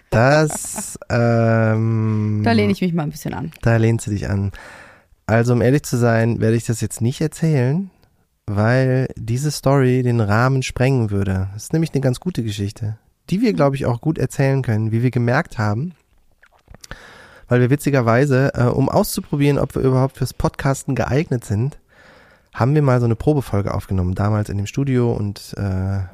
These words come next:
Speaker 1: mit dem damaligen, der Vermarkterin, die das für uns gemacht hat, war das halt so ein Tryout.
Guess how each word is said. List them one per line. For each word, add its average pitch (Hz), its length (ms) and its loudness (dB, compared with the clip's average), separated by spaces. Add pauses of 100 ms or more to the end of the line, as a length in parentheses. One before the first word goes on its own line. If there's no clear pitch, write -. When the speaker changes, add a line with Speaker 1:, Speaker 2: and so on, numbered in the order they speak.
(120)
Speaker 1:
mit - 220 -10
dem 98 340 -4
damaligen, 104 640 -4 (160)
der 101 180 -2
Vermarkterin, 131 600 -2
die 131 60 -4
das 117 160 -4
für - 80 -6
uns 113 140 -6
gemacht 123 280 -4
hat, 139 160 -2 (600)
war 117 100 4
das 123 140 2
halt 120 120 0
so - 60 0
ein 107 60 -2
Tryout. - 480 -2